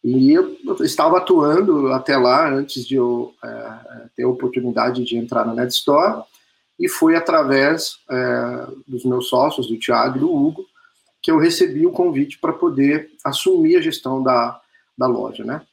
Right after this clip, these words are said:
Porque antes de, de eu, de eu assumir a gestão, eu estava trabalhando, é, no projeto da loja como um todo, como um prestador de serviço,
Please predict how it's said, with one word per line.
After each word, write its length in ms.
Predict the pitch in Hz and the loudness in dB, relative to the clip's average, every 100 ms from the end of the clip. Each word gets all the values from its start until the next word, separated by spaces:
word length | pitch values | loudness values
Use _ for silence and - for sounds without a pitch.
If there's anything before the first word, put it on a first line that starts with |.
| _ | _
Porque 240 | 120 - 135 | -18 -4 0
antes 420 | 147 160 - 123 | 0 -2 -8 -6
de, 300 | 127 127 123 | -4 -4 -6
de 160 | 117 | -8
eu, 380 | 113 117 117 117 - | -6 -6 -8 -10 -12
de 80 | 113 | -10
eu 340 | 113 57 57 _ _ _ _ _ - 127 | -8 -10 -12 _ _ _ _ _ -8 -4
assumir 380 | 117 139 135 | -2 0 2
a 60 | 131 | 2
gestão, 320 | 123 123 131 | 2 0 0
eu 100 | 151 | 0
estava 320 | 143 147 151 | 0 0 0
trabalhando, 720 | 160 160 151 131 123 143 151 - _ _ _ _ _ - | 0 0 0 2 0 0 -2 -6 _ _ _ _ _ -10
é, 720 | 107 53 110 107 110 110 117 120 _ _ _ _ | -8 -6 -8 -8 -10 -12 -16 -20 _ _ _ _
no 140 | 123 131 | -6 -2
projeto 540 | 151 139 135 143 - | 0 2 2 0 0
da 120 | 139 | 2
loja 300 | 160 151 143 | 4 2 2
como 240 | - 156 180 | -2 0 0
um 60 | |
todo, 260 | 185 156 175 | 2 2 2
como 180 | 196 233 | 0 -2
um 80 | 226 | -4
prestador 380 | - 214 208 | -2 0 0
de 80 | 220 | -2
serviço, 460 | 233 226 120 110 | -4 -2 -2 -4